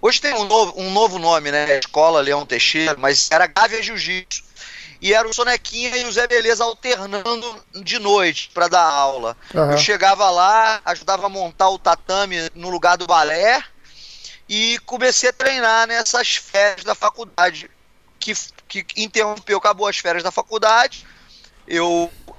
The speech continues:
Speaker 1: trabalhava o dia inteiro e espremia minha faculdade de engenharia e-, entre a, a, a, o horário da manhã e o horário de noite, né? E aí,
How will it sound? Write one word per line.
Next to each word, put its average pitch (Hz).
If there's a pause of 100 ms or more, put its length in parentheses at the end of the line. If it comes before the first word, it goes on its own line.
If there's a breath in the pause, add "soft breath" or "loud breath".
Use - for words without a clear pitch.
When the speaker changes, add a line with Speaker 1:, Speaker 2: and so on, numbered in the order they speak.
(120)
Speaker 1:
trabalhava 190
o -
dia 214
inteiro 214
e 233
espremia 220
minha 196
faculdade 180
de 185
engenharia 185 (460 loud breath)
e-, 190 (120)
entre 180
a, 156 (120)
a, 123
a, 131
o 156
horário 156 (340)
da 147
manhã 202
e 240
o 233
horário 226
de 247
noite, 180
né? 151 (640 loud breath)
E 185
aí, 226